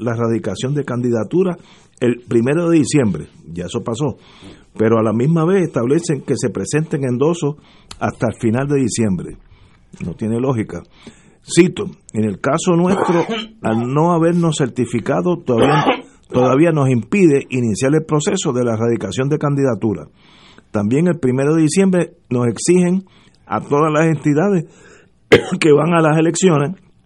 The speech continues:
que se radiquen también el número de candidaturas para los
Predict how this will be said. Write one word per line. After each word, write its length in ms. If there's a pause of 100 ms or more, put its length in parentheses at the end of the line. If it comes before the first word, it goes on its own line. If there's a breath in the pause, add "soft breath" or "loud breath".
(560)
que 100
se 160
radiquen 420
también 340
el 100
número 320
de 100
candidaturas 760 (480 loud breath)
para 200
los 140